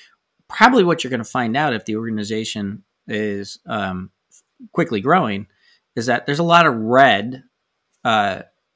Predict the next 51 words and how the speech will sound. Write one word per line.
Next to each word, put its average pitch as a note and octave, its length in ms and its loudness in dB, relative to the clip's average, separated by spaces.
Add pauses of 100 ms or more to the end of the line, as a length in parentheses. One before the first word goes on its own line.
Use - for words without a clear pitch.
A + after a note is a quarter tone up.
(120)
monsters C3 520 4
that A2 100 -2
make B2+ 240 -2
it - 120 -8
onto B2+ 320 -2
that A2 160 -2
eleventh G2+ 400 -8
team. B2+ 260 -12 (320)
So F3 100 0
now F#3 200 8
by C#3+ 200 6
default, A#2+ 640 0
you C#3 100 0
have D#3 220 2
a D#3+ 140 2
room D3 280 -2
full A#2+ 240 -2
of A2+ 120 -8
reds B2 320 -2
that G#2+ 140 -8
you A2+ 120 -10
have G#2 200 -12
to, G2 140 -14 (180)
to A2 120 -8
work - 280 -6
with. - 280 -14 (1300)
And C#3+ 480 4
the C#3 60 -8
question D#3 340 2
is, C3 140 -2
is B2+ 60 -4
this E3 180 -2
a A#2 40 -4
good A2 300 -2
or C3 180 0
a D3 60 0
bad F3 280 -2
thing? - 360 -18
'Cause A2+ 140 -4
it - 40 -6
sounds C#4 280 2
like F3+ 120 0
a - 40 -10
pretty A2 260 -4
scary A2+ 340 -6
thing. B3 280 0
And G#2+ 80 -2
the G#2+ 60 -4
knee-jerk D3+ 380 0
reaction A#2+ 460 -4
is, G#2+ 240 -10